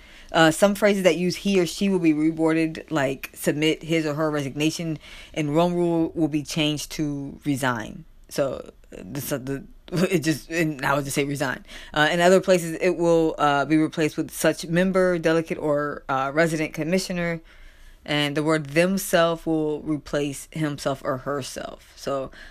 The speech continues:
uh, there are currently no members on the U S House, uh, members of the U S House who use the they, them pronouns. Uh, but the move will make the legislative body more accepting to non-binary people who may, you know,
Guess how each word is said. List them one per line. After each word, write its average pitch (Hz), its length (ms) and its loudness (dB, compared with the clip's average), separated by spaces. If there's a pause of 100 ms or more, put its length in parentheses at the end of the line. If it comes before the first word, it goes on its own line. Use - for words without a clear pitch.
(120)
uh, 156 220 6
there 185 180 8
are 190 100 4
currently 226 320 0
no 180 220 2
members 180 300 -2
on 156 360 0
the 143 80 -4
U 156 220 2
S 147 120 -4
House, 151 560 -2 (420)
uh, 147 340 4
members 165 400 -2
of 160 200 4
the 170 80 -8
U 196 140 0
S 196 120 -4
House 202 260 0
who 160 340 -2
use 156 480 0 (260)
the 131 320 0
they, 139 200 0
them 135 240 -4
pronouns. 151 500 -2 (380)
Uh, 135 180 4
but 165 180 0
the 156 100 2
move 165 300 0 (560)
will 156 440 2
make 135 360 -4
the 135 120 0
legislative 135 480 -4
body 127 200 -2
more 143 220 0
accepting 151 380 -4
to - 100 -8
non-binary 131 560 -4
people 131 320 -6
who 143 140 -8
may, 131 480 -2 (380)
you 139 120 -4
know, 117 140 -2